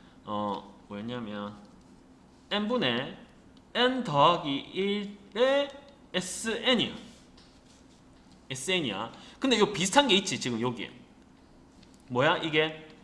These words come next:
에스엔분의 에스엔 더하기 일은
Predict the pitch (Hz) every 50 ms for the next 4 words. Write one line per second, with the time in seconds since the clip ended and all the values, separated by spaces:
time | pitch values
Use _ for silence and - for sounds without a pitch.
0 | - - - - - - - - - - - - - - 190 214 208 - - -
1 | 254 269 277 269 247 240 220 196 165 - 175 175 - - - 208 214 165 - -
2 | 220 226 220 - 139 131 143 165 165 156 135 135 147 156 180 190 196